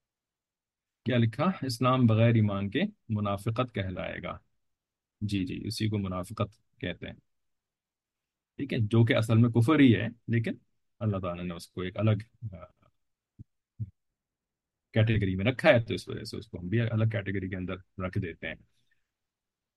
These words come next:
Can a person be Muslim without being a मोमिन? वो फिर वो मुनाफिक होता है।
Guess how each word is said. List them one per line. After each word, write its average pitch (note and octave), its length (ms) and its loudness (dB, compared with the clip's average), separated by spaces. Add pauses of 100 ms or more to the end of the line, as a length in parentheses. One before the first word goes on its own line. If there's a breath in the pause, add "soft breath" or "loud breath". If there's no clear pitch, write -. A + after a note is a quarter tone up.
(920)
Can C3 160 6
a D3 100 8
person C3+ 440 4
be C3 80 8
Muslim A#2+ 540 8
without A2+ 420 6
being D3 220 2
a C#3 60 0
मोमिन? B2+ 380 2 (2250)
वो A2 100 2
फिर A2 240 0 (360)
वो G2 120 -4 (3250)
मुनाफिक F2+ 380 -2
होता - 200 -12
है। - 100 -20